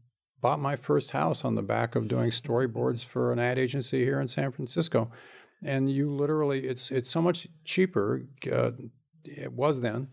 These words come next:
is today, to hire an artist to visualize the shot setup and what people are doing in it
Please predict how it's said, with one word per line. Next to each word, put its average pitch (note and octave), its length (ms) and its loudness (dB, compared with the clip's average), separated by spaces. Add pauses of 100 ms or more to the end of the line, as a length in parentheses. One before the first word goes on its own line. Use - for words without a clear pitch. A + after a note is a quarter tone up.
is C#3+ 200 2
today, A2+ 340 0 (460)
to B2 100 -2
hire C#3+ 260 0
an D#3+ 60 2
artist A#2 380 -2
to C3 80 -2
visualize B2+ 720 0
the A#2 100 -10
shot C3 340 0
setup A#2+ 380 0
and A2 100 -2
what A#2 140 -4
people A#2 280 0
are A2 80 0
doing C#3 360 2
in G2+ 80 -2
it B2 100 -6